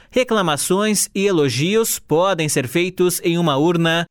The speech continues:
disponibilizada no Atacadão Harger, pelo e-mail ouvidoria ponto bid ponto D E R arroba gmail ponto com ou no telefone quarenta e um, nove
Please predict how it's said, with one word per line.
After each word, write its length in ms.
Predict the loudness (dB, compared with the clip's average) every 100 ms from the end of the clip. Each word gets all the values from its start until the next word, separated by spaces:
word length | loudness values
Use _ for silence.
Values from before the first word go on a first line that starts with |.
| _
disponibilizada 1000 | -2 -2 0 -2 0 0 0 0 0 0
no 240 | 0 0 0
Atacadão 600 | -2 -2 -2 -2 -2 0
Harger, 680 | 0 0 0 -2 0 0 -2 _ -2
pelo 180 | 0
e-mail 640 | 2 2 2 2 2 0 -4 -10
ouvidoria 840 | -2 0 2 2 2 2 2 -2 -6 -12
ponto 380 | -2 0 0 -2
bid 640 | -2 -2 -2 0 0 -2 -6 -4
ponto 400 | -2 0 0 -2
D 320 | 0 0 0
E 200 | -2 -2 0
R 480 | 0 0 0 -2 -4 _
arroba 460 | -4 -2 0 0 0
gmail 640 | 0 -2 0 0 0 0 0
ponto 280 | -2 -2
com 400 | -2 0 0 -4 -8 -18 -20 _
ou 220 | -2 0 0
no 100 | 0
telefone 640 | 0 -2 0 -2 0 -2
quarenta 400 | -2 -2 0 0
e 120 | 2
um, 260 | 2 0 -4 _ _
nove 680 | -2 0 0 0 0 -2 -4